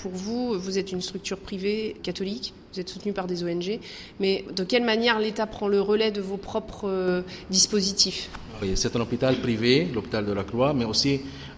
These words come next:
Speaker 2: on a beaucoup de patients qui sont pris en charge par le, les frais du ministère de la Santé publique. Et actuellement, les frais vraiment journaliers de chaque patient, c'est vraiment minime.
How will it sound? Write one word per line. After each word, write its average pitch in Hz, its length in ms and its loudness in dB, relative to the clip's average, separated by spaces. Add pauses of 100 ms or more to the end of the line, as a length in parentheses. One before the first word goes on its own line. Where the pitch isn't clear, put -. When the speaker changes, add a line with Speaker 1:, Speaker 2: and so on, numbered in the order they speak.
Speaker 2:
on 110 120 -2
a 113 80 0
beaucoup 110 200 -4
de 131 60 2
patients 127 340 0
qui - 120 -6
sont 120 180 0
pris 123 200 0
en 107 80 0
charge 120 280 0
par 104 140 -2
le, 98 200 0
les 98 200 0
frais 117 180 -2
du 107 100 0
ministère 104 360 0
de 107 60 0
la 101 100 2
Santé 98 320 -2
publique. 90 420 -6 (880)
Et 104 80 -2
actuellement, 143 800 2 (160)
les 113 120 0
frais 127 340 4
vraiment 110 360 0
journaliers 113 540 2
de 101 220 -2
chaque 123 200 -2
patient, 127 400 0
c'est 123 140 0
vraiment 110 300 0
minime. 113 380 2